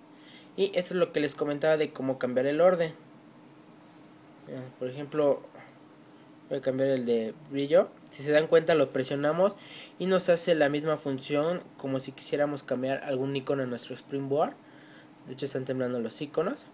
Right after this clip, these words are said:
Y pues bueno, la verdad es que es bastante bueno. Espero que les haya agradado, les, les sirva este, este tweak. Yo mientras lo estaré usando un rato.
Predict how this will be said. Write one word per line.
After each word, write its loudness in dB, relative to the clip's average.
Y -20
pues -8
bueno, 6
la 4
verdad 6
es -2
que 2
es 0
bastante 2
bueno. 2
Espero 0
que -2
les 0
haya 4
agradado, 4
les, -8
les -4
sirva 0
este, 0
este -4
tweak. -2
Yo -2
mientras 2
lo 2
estaré 0
usando -2
un -2
rato. 4